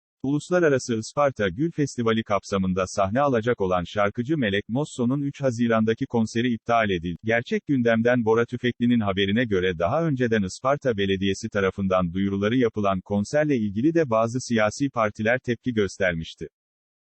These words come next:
Yeniden Refah Partisi İl Başkanı Mehmet Kaya, Melek Mosso konserine sert tepki göstererek, "Asım'ın neslini böyle mi yetiştireceksiniz?"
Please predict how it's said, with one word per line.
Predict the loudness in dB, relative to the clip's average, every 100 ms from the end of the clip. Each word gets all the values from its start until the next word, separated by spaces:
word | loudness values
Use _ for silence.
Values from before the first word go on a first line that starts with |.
| -4
Yeniden | 0 2 4 2 2
Refah | 0 -2 0
Partisi | -2 -2 -4 -2
İl | -2 0
Başkanı | -2 0 0 2
Mehmet | 0 -2 -4 -4
Kaya, | -4 -2 -4 _ -4
Melek | 0 0 0
Mosso | -2 -2 -2 -2
konserine | 0 -2 0 0 -2
sert | -2 -2 0
tepki | -2 -4 -4
göstererek, | -2 -2 -2 -2 0 -2 -4 _ 0
"Asım'ın | 0 0 -4 -2
neslini | -2 -2 0 0 2
böyle | 2 2 2
mi | 2
yetiştireceksiniz?" | 0 -2 -6 -4 -2 -4 -4 -6 -6